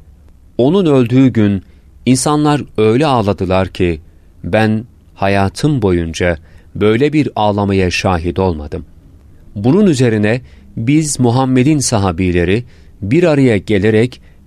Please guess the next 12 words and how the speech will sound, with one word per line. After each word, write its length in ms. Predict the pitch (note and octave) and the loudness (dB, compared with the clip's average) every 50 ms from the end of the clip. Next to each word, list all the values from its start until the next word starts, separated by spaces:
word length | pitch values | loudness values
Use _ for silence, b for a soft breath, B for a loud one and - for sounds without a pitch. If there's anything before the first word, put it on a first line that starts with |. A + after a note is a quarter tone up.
| - - - | -16 -6 -4
en 180 | C3+ D3+ F3 F3 | -2 -2 0 -2
hayırlımızı 760 | D#3 B2 B2+ C3 B2+ B2+ A#2+ A#2 A2+ A#2+ A#2 A2 G2+ F#2 A2 | -4 -2 0 0 2 2 2 2 2 2 2 2 2 0 0
seçmek 540 | F#2+ - - - A2 - - - C#3 C3+ - | -2 -2 -2 -2 -2 -2 -2 -2 -4 -2 -2
için 360 | B2+ A#2+ - B2 A2+ A2+ A#2 b b b b b b b b | -4 -2 0 0 0 0 -2 b b b b b b b b
tüm 360 | - - - G3 F#3+ F3 C#3+ A2+ | -6 -2 -2 0 0 0 0 2
gücümüzle 680 | B2 A2+ A2 C3 A#2+ A#2 C#3 C3+ A2 F#2+ G2 F2 D#2 - | 2 2 2 2 2 2 2 2 2 0 -2 -2 -2 -4
çalıştık 720 | - - A#2+ F#2+ F#2+ F2+ - - - A#2+ C#3+ D3 - b b b b b b - - | -6 -4 -2 -2 -2 -4 -4 -4 -2 -4 -4 -4 -6 b b b b b b -16 -8
ve 280 | F#2+ G#2+ A#2+ B2+ B2 B2+ b b b b - | -4 0 0 0 0 -2 b b b b -10
bu 280 | A#2 B2+ E3+ G#3 - - | -4 -2 0 0 0 -2
konuda 420 | - D#3 D#3 D3 C#3+ B2 C3+ C3 | -2 0 0 0 0 0 0 -2
kusur 440 | B2+ C3 - C#3 B2 - C3+ B2 A2 | -2 -4 -6 -8 -4 -2 0 0 2
etmedik. 580 | A2+ G#2+ F#2+ - - D#2+ D2+ F2+ E2+ - - | 0 0 -2 -4 -8 -10 -10 -10 -14 -14 -16